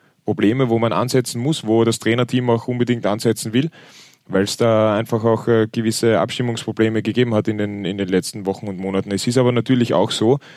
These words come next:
dass das Spiel, das sich jeder von der Wiener Austria erwartet, natürlich immer schwieriger umzusetzen sein wird, weil Beispiel St. Pölten,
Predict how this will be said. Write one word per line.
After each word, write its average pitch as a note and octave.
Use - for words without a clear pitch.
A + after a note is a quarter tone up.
dass -
das G#2+
Spiel, D3+
das -
sich A2
jeder B2
von A#2+
der A2+
Wiener A#2
Austria A2
erwartet, G2
natürlich B2
immer B2
schwieriger B2+
umzusetzen C3
sein F#2+
wird, F#2
weil G2
Beispiel A#2
St. G#2+
Pölten, G#2+